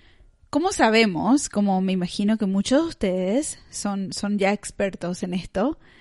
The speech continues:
pero sí, como sabemos, el trastorno del espectro autista es, como su nombre lo dice, un espectro, ¿sí?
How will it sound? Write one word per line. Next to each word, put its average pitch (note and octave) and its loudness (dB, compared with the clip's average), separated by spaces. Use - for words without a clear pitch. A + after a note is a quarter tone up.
pero A#3 4
sí, D#4+ 2
como A#3 2
sabemos, C#4 2
el A3+ -2
trastorno C#4 2
del F4+ 0
espectro G3+ -2
autista F#3+ -4
es, - -4
como D#3+ -6
su A3+ 0
nombre A3+ 4
lo C4+ 4
dice, A#3 2
un A#3 4
espectro, - -4
¿sí? G3+ -8